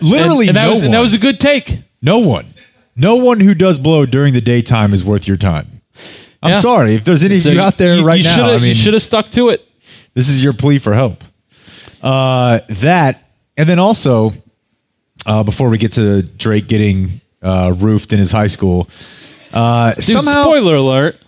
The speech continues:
Speaker 1: somehow, um, do you get, like, the weird deal where porn star, um, spam accounts will favorite, like, tweets from three years ago of yours?
Speaker 2: Oh my God, yes.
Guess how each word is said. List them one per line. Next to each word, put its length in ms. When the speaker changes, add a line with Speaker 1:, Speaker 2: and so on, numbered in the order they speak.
Speaker 1:
somehow, 640
um, 580
do 100
you 60
get, 140
like, 160
the 100
weird 360
deal 280
where 400
porn 380
star, 600
um, 440
spam 360
accounts 400
will 80
favorite, 500
like, 220
tweets 280
from 140
three 260
years 260
ago 240
of 100
yours? 300
Speaker 2:
Oh 100
my 140
God, 240
yes. 440